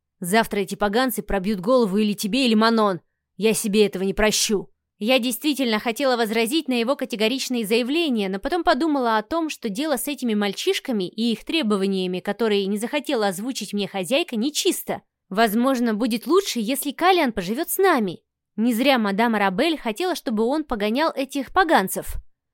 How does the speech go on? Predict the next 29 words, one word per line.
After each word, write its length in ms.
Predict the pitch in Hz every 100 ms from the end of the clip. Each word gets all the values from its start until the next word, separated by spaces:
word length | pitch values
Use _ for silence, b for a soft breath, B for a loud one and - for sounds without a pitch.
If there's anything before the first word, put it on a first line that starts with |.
| _
С 140 | -
мужчиной 420 | 247 269 381 381 262
в 60 |
доме 280 | 214 392 302
всё 240 | - 330
же 120 | 294 247
было 180 | 302
спокойнее 720 | 294 - 302 - 392 311 208 254
и 40 |
безопаснее. 840 | 247 285 285 226 175 - 196 143 - _ _ -
«Так 220 | 277 320
и 40 |
быть, 300 | 269 311 -
Калиан, 560 | - 285 254 190 160 160 -
можешь 380 | 262 349 349
пожить 320 | 311 277 381 -
с 60 |
нами 240 | 285 320 320
месяц, 440 | 247 220 - 190
пока 220 | 208 311
не 160 | 330 294
уедешь. 540 | 185 202 190 175 - _ _ -
Только 280 | 294 - 262
выйди 300 | 339 214 208
уже, 380 | 180 214 190
мне 180 | 170 254
надо 240 | 349 339 349
одеться». 480 | 220 190 - - - _ _ _
«Хорошо», 560 | - 190 196 - 202